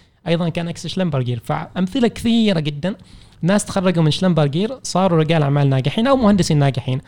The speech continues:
وأعتقد سبب طبيعة، طبيعة عمل الشركة، أنت هناك ما مهندس ولا موظف، أنت هناك مسؤول، مسؤولية تامة يعني. أنت مسؤول عن حتى تحصيل الفواتير من العملاء، أنت مسؤول عن التواصل، أنت،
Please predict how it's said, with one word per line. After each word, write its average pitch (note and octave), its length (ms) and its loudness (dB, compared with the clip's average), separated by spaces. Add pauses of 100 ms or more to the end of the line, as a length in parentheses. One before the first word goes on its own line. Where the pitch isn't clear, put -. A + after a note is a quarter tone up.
(220)
وأعتقد A#3+ 380 0
سبب A3+ 240 -2
طبيعة، F3 600 -4
طبيعة E3+ 240 -2
عمل D3 140 -2
الشركة، C3+ 400 -6
أنت C#3 160 -6
هناك F#3 360 -2
ما F3+ 160 -2
مهندس C#3+ 500 -2
ولا E3 160 2
موظف، C#3 500 -4 (400)
أنت D3+ 140 -6
هناك F#3+ 280 2
مسؤول، F3+ 600 2
مسؤولية D#3 440 2
تامة E3 380 2
يعني. A2+ 280 -6 (400)
أنت D3+ 120 -6
مسؤول D3+ 360 -2
عن C3+ 160 -2
حتى F#3 280 -6
تحصيل - 380 -2
الفواتير D#3+ 480 0
من C#3+ 260 0
العملاء، C3+ 680 0 (320)
أنت D3 120 -6
مسؤول C#3+ 280 -4
عن C3+ 100 -2
التواصل، D#3+ 640 -2
أنت، D3+ 260 -6